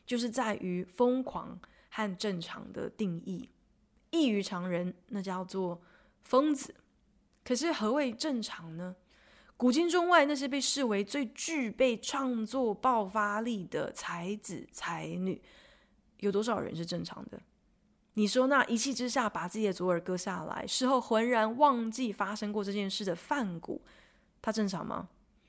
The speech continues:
据说卓别林在试镜女明星的时候，会要求女明星当众脱衣，然后卓别林会拿奶油派砸人家，这样正常吗？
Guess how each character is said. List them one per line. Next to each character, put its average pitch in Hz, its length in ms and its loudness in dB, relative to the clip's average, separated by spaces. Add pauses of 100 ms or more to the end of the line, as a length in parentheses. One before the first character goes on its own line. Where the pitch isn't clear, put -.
(260)
据 339 140 4
说 339 160 6
卓 247 240 10
别 247 180 8
林 233 180 4
在 233 160 2
试 262 280 2
镜 233 260 0
女 196 160 4
明 180 180 0
星 208 200 -2
的 214 80 0
时 202 160 -4
候， 185 260 -2 (360)
会 262 120 4
要 247 180 8
求 233 220 2
女 202 240 2
明 180 260 -4
星 196 300 -6
当 214 340 2
众 214 360 -2
脱 185 300 0
衣， 180 300 -6
然 185 220 6
后 254 400 6 (800)
卓 208 140 -2
别 208 100 2
林 202 160 -2
会 233 120 0
拿 180 180 -2
奶 165 240 -6
油 156 180 -8
派 202 260 -4
砸 - 360 -8
人 156 240 -12
家， - 320 -14 (720)
这 - 100 -2
样 247 160 2
正 226 140 2
常 165 180 -6
吗？ 160 240 -8